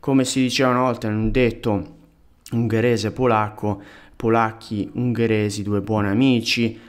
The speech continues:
dobratanki o ketio borat in polacco o in ungherese. Vale per i popoli ancora oggi, non proprio per i governi, diciamocela tutta sinceramente, il gruppo di Visegrad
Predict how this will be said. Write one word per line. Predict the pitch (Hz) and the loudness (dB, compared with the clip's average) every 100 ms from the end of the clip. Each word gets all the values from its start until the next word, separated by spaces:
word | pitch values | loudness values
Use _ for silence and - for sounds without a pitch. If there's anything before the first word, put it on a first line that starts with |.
| - | -14
dobratanki | 95 107 101 123 110 113 110 - 107 110 - | -8 -4 0 0 0 -4 -8 -6 -2 -2 -2
o | 98 98 | -6 -6
ketio | 101 120 113 - 117 | -2 -2 -2 0 0
borat | 101 107 98 92 95 - | 2 0 0 -4 -8 -6
in | 98 98 | -6 -4
polacco | 104 101 98 95 - | -2 -2 -2 -6 -8
o | 95 - 101 - | -8 -6 -8 -8
in | - 101 | -6 -4
ungherese. | 101 101 101 104 101 95 101 - - - - _ | -2 -2 -2 0 -2 -2 -4 -6 -16 -20 -20 _
Vale | - 139 160 151 | -2 4 4 2
per | 131 | -2
i | 123 | 0
popoli | 131 127 131 110 | 0 2 2 0
ancora | 110 127 123 | 0 0 2
oggi, | 117 113 107 | 2 0 -2
non | 113 123 104 | -2 -2 -2
proprio | - 98 101 104 | -4 -4 -6 -8
per | 101 | -6
i | 101 | -4
governi, | 104 98 95 92 95 92 - | -2 -2 -2 -4 -8 -8 -10
diciamocela | 101 107 101 101 104 | -6 -6 -4 -6 -6
tutta | 98 98 101 | -8 -8 -8
sinceramente, | - 98 - 92 92 95 92 92 | -6 -6 -6 -4 -4 -4 -4 -6
il | 87 - | -8 -6
gruppo | 113 113 107 | -6 -4 -4
di | 101 | -4
Visegrad | 98 - 87 87 90 | -4 -4 -6 -8 -8